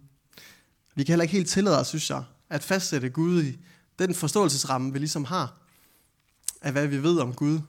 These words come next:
indtil nu. Jeg tror også, Paulus holder sig nysgerrig på, hvad Gud vil gøre i hans liv, hvad der vil ske, når han virkelig sætter sin lid til Kristus og forsøger bare at kende ham. Lidt ligesom at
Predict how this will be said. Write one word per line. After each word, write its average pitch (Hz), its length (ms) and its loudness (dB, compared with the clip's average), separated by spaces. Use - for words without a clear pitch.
indtil 139 260 -2
nu. 151 200 2
Jeg 139 80 -2
tror 190 140 0
også, 160 120 0
Paulus 160 260 0
holder 143 160 2
sig 143 100 -2
nysgerrig 147 400 2
på, 143 180 -2
hvad 131 100 -4
Gud 190 240 -2
vil 147 100 -2
gøre 151 180 4
i 160 40 0
hans 139 200 -4
liv, 214 220 -2
hvad 165 140 4
der 165 60 4
vil 147 100 2
ske, 220 360 0
når 147 120 -2
han 147 180 0
virkelig 151 400 0
sætter 180 220 -2
sin 160 160 0
lid 208 120 0
til 156 140 -4
Kristus 156 400 -6
og - 120 -12
forsøger 151 320 -2
bare 135 160 -2
at 135 80 -6
kende 151 280 0
ham. 120 200 -2
Lidt 220 120 0
ligesom 180 280 4
at 127 160 4